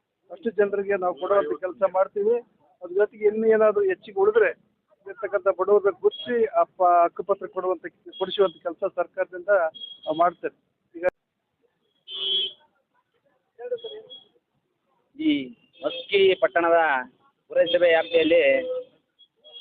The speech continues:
Speaker 2: ಇಲ್ಲ, ಆ, ಪುರಸಭೆ ವ್ಯಾಪ್ತಿಯಲ್ಲಿ ಒಂದು ನೂರ ಐವತ್ತೊಂದು ಹಕ್ಕುಪತ್ರಗಳು ಕೊಟ್ಟಿದಂತ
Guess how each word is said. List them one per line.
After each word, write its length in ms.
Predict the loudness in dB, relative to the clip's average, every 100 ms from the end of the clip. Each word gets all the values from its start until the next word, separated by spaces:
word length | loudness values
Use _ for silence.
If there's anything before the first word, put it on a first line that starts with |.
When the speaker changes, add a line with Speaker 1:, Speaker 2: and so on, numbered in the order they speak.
| _ -8
Speaker 2:
ಇಲ್ಲ, 120 | -4 -4
ಆ, 320 | -6 -6 0 2 2
ಪುರಸಭೆ 340 | 2 2 2
ವ್ಯಾಪ್ತಿಯಲ್ಲಿ 760 | 2 2 2 2 4 4 4 0 -6 _ _ _ _ _ _ _ _ _ _ _ _ _ _ -8
ಒಂದು 220 | -2 2
ನೂರ 200 | 4 4 4
ಐವತ್ತೊಂದು 760 | 4 4 2 2 4 6 6
ಹಕ್ಕುಪತ್ರಗಳು 880 | 4 -2 _ -8 -4 -2 2 4 2
ಕೊಟ್ಟಿದಂತ 580 | 0 -2 2 2 0 0